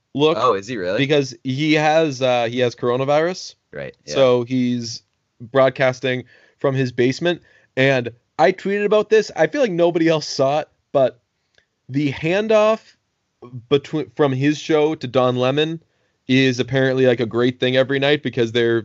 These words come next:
Speaker 1: friends and they bust each other's chops and it's, like, a fun thing. I really just like when,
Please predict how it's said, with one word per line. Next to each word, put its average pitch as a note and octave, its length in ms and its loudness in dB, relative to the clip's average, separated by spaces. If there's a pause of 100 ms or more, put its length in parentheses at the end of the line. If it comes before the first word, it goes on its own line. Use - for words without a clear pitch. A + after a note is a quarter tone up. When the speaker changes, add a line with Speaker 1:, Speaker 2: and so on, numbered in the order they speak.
Speaker 1:
friends B2+ 360 0
and B2 80 -4
they A#2+ 60 2
bust B2 300 -2
each B2+ 140 -4
other's A#2+ 240 0
chops B2+ 460 0
and A#2 120 -2
it's, A2+ 140 -4
like, A2 140 -2
a G#2+ 260 2
fun A#2+ 320 -2
thing. A#2+ 320 -2 (300)
I - 80 2
really C4+ 240 2
just E3+ 160 -2
like D#3 180 0
when, B2+ 280 -2